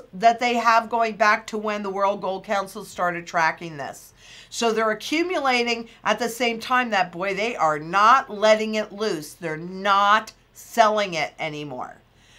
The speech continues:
Now, why can they control the, um, derivatives?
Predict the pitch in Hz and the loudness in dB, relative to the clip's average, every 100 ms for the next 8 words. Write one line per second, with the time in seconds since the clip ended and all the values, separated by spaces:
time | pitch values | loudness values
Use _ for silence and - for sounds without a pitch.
0 | - _ - 196 151 107 - _ _ _ | -20 _ -2 2 2 0 -14 _ _ _
1 | - 170 196 208 220 233 285 247 240 262 | -12 2 8 12 12 10 2 -4 -4 -4
2 | 254 - 247 247 254 - 202 240 240 233 | -8 2 2 4 2 0 -4 -6 -4 -4
3 | 196 220 214 220 233 262 339 349 349 - | 2 2 2 0 0 0 0 0 -2 -12